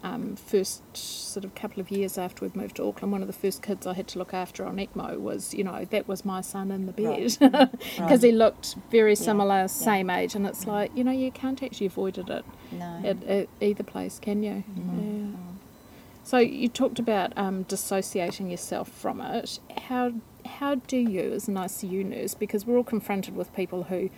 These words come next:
Speaker 1: look like your mum, your
Speaker 2: Mm.
Speaker 1: dad, your
Speaker 2: Mm.
Speaker 1: aunt, your uncle, your child, your best friend, how do you kind of step away from
Speaker 2: I think to a point you probably shouldn't, because it helps, it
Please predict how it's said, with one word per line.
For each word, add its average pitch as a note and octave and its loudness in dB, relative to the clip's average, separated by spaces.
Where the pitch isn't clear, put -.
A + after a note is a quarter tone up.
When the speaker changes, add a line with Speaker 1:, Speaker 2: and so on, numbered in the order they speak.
Speaker 1:
look - -2
like F#3 0
your F#3+ 0
mum, G3 4
your F#3+ 2
Speaker 2:
Mm. - -2
Speaker 1:
dad, F#3+ 2
your F#3+ 2
Speaker 2:
Mm. F#3+ 2
Speaker 1:
aunt, F#3+ 0
your F#3 0
uncle, F#3+ 0
your F#3+ -2
child, F#3+ -2
your F#3+ -2
best - -2
friend, G#3 -2
how C4 0
do A3 2
you A3 2
kind F#3+ -6
of - -10
step - 0
away G3 -4
from F#3+ -6
Speaker 2:
I B3+ 0
think - -4
to A3+ -4
a G3+ 0
point F#3+ -6
you E3 -10
probably D#3 -8
shouldn't, F3+ -8
because - -14
it - -10
helps, - -10
it - -14